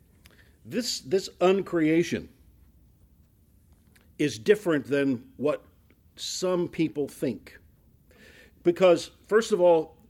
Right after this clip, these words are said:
the earth was reshaped by the fall. It was one thing when God created it, right? But then it became something else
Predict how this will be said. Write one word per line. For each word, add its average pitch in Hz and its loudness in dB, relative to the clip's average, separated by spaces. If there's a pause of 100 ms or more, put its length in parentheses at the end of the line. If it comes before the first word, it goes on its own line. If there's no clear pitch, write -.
(300)
the 185 -2
earth 233 2
was 170 2
reshaped 156 -2 (920)
by 143 -4
the 127 -4
fall. 123 -4 (1800)
It 214 0
was 208 0
one 208 4
thing 185 4
when 165 4
God 143 0
created 131 -2
it, - -18 (920)
right? 135 0 (1600)
But 127 -4
then 226 6
it 196 6
became 175 0
something 156 0
else - -4